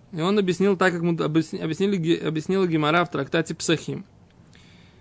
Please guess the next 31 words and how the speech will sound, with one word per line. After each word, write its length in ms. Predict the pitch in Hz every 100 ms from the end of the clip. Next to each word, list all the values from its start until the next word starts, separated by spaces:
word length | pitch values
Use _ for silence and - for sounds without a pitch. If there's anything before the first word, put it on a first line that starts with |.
| - - -
Кашим 440 | 160 147 262 269
мизунатав 440 | 233 170 175 226 220
шлядам 340 | 175 190 214
крият 480 | - 156 156 170 170
ямсуф. 340 | 151 - 160 - - - - - - - - - -
И 100 | 147
там 200 | 143 190
написано 360 | 185 220 208 175
так, 160 | 143
что 140 | - 143
тяжело 760 | - 151 156 175 240 214 175 - - -
пропитание 520 | 165 165 165 208 202
человека, 420 | 180 175 214 214 170
как 260 | 185 185
рассечение 420 | 170 160 - 175
Красного 420 | 160 156 151 151 147
моря. 300 | 139 - - - - - _ - - - - - - - -
Какой 280 | 131 180 170
там 240 | 135 127
смысл 460 | - 143 131 156 160
этой 240 | 143 151
фразы? 340 | 143 156 151 -
Шикаваната 640 | - 165 160 196 262 214
маамар 480 | 175 165 202 214 175
гу 160 | 165
шакоши 500 | 151 156 214 254 -
у 100 | 214
ло 140 | 190 254
мицада 380 | 269 233 185
нуисин 500 | 185 190 190 160 147
баруху, 380 | 135 135 127 -